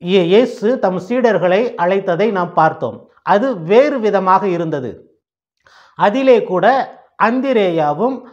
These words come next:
அவருடைய சகோதரரான சீமோனும் இயேசுவை பின்தொடர்ந்து சென்றதை நாம் கடந்த வாரம் பார்த்தோம். பிரியமான சகோதர சகோதரிகளே, கடந்த வார நற்செய்தியானது யோவான் நற்செய்தியிலிருந்து நமக்கு வழங்கப்பட்டிருந்தது.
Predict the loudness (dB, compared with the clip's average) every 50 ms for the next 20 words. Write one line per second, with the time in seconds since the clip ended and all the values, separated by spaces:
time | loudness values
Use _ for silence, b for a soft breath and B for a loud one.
0 | B B B 0 0 2 2 2 0 2 2 2 2 2 2 2 2 4 4 2
1 | 2 2 2 2 2 4 2 2 2 0 -2 -2 -4 -4 -6 -10 b b b b
2 | b _ -8 -2 0 0 2 2 2 2 2 2 2 0 0 -2 -4 -6 0 2
3 | 2 2 2 0 0 0 0 0 0 -2 -4 -4 -4 -2 -2 0 2 2 4 4
4 | 2 2 -2 -6 -6 -6 -6 -4 -4 -4 0 0 0 0 -2 -6 -12 -18 -20 _
5 | -14 -8 -4 -2 0 0 0 -2 -6 -12 -18 _ _ -2 0 2 2 2 2 0
6 | 2 0 2 2 4 4 4 4 2 0 -2 -4 -12 -12 _ 0 0 0 0 -2
7 | -6 -8 -8 -8 -12 -20 _ _ _ _ _ _ _ _ _ _ _ _ _ _
8 | _ _ _ -6 -2 2 2 2 2 2 2 0 0 -2 -2 -2 2 4 6 6
9 | 6 6 4 2 0 2 4 4 2 2 0 -2 -2 -2 -2 -4 -6 -12 -16 _
10 | 0 2 2 4 4 2 2 2 4 4 4 4 2 0 -2 -2 -4 -4 -4 -4
11 | -4 -2 -2 0 2 2 2 0 -2 -4 -4 -2 0 0 0 -2 -4 B B B
12 | B -8 -2 2 4 4 4 4 2 0 0 0 -2 -4 -4 -4 -6 -6 -6 -4
13 | -2 -2 0 2 2 2 2 0 -2 -2 -2 -4 -4 -4 -2 0 2 2 2 2
14 | 2 0 -2 -4 -4 -4 -6 -6 -6 -6 -6 -6 -6 -8 -8 -10 -12